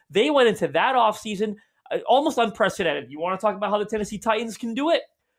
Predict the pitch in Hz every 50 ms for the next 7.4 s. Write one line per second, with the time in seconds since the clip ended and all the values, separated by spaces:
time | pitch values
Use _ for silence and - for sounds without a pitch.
0 | _ _ _ - - - - 262 262 269 277 285 294 294 302 277 208 214 226 247
1 | 262 254 233 190 - - 247 226 220 214 214 202 190 196 196 185 - 202 190 -
2 | 190 165 175 170 165 165 156 151 135 127 131 147 - - 196 175 170 170 165 160
3 | 156 156 147 147 139 123 101 - - _ _ _ _ _ _ - - - 262 240
4 | 240 254 262 226 208 226 208 170 139 - 160 - 247 226 - - 202 165 - -
5 | - _ _ _ _ _ - 208 220 214 185 180 226 220 - 240 254 285 370 427
6 | - _ _ _ _ - 160 - - 214 202 196 190 190 185 185 190 175 180 165
7 | 175 185 180 196 226 254 247 226